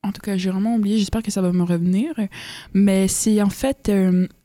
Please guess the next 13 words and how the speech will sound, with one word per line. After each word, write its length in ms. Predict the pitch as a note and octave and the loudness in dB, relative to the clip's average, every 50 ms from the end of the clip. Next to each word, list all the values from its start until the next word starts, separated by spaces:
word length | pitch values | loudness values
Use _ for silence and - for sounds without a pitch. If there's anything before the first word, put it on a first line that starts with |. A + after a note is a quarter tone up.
| - - - - | -20 -18 -10 -4
les 140 | - G#3 G#3 | 0 0 2
pièces 180 | - C#4 C#4+ - | 2 0 -2 0
qui 80 | - A#3 | 0 2
m'ont 100 | G#3+ G3+ | 2 2
accrochée, 340 | G#3 - - G3+ - - | 0 -2 -2 -2 -2 -4
c'est 160 | D4 - A3+ G#3+ | -4 -4 -4 -4
quand 180 | - A#3 B3+ | -2 0 0
j'ai 180 | B3+ A#3 G#3+ G3 | 2 2 2 2
vu 120 | F#3+ G#3+ | 2 0
cette 240 | A3+ - B3 G#3+ - | -2 -2 -4 -6 -6
part 220 | - A3 A3 A3+ | -4 -4 -2 -2
de 100 | G3+ G3 G#3+ | -2 -2 -2
liberté 640 | F#3+ E3+ F#3+ F#3+ G#3 G3+ - - - - B3 C4 | -4 -4 -2 -2 -4 -4 -4 -8 -6 -6 -8 -8